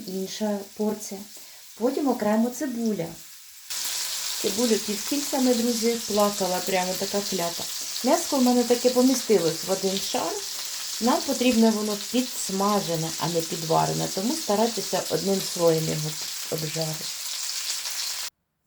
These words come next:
Так, дістала м'яско. На цій же олійці обсмажуємо цибульку до прозорості. Далі будемо класти м'ясо,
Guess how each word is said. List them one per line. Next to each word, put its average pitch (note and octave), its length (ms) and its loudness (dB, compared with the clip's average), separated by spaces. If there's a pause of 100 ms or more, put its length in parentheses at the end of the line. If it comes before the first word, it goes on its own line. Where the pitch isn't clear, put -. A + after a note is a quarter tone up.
(1400)
Так, - 300 -20
дістала G3+ 380 -8
м'яско. C4+ 440 -4 (1400)
На B3+ 80 4
цій B3+ 200 4
же G3+ 180 2
олійці F#3 420 0
обсмажуємо F3+ 800 0 (1040)
цибульку A#3+ 420 -2 (300)
до B3 180 4
прозорості. B3+ 760 4 (840)
Далі B3+ 320 2
будемо F#3 300 -2 (100)
класти F3 340 -2
м'ясо, F#3 480 -4